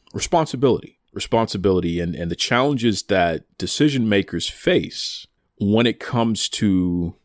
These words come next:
making the right moves because you're responsible for the lives and the well-being and the development of others. So you definitely wanna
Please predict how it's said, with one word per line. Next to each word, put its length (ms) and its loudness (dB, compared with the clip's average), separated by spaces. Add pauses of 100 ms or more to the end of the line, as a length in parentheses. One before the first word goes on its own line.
(420)
making 920 0
the 100 0
right 420 2
moves 600 2
because 640 -2
you're 100 0
responsible 640 -2
for 160 -6
the 100 -4
lives 480 0
and 80 -6
the 60 -4
well-being 920 0 (340)
and 140 -2
the 80 -2
development 640 -2
of 200 -8
others. 560 -6 (460)
So 720 -2
you 120 -20
definitely 300 -2
wanna 320 2